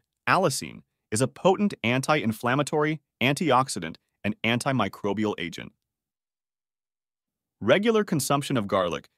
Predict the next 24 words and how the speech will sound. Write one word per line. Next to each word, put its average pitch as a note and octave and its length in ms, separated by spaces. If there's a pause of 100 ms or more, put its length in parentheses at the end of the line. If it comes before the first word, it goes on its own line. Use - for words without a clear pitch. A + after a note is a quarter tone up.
can A2+ 160
lead A#2+ 140
to A2+ 80
significant C3 680
improvements D3+ 520
in G#2 120
various G#2+ 420
health B2+ 220
markers, - 460 (420)
including A#2 520
reduced G#2+ 380
blood A#2+ 240
pressure C#3 320
and G2 140
cholesterol A2+ 540
levels, A#2 440 (520)
improved C3 560
blood B2+ 200
vessel B2 320
elasticity, G2+ 760 (360)
and G#2+ 160
enhanced G#2+ 420
immune F#2 280
function. D#2+ 420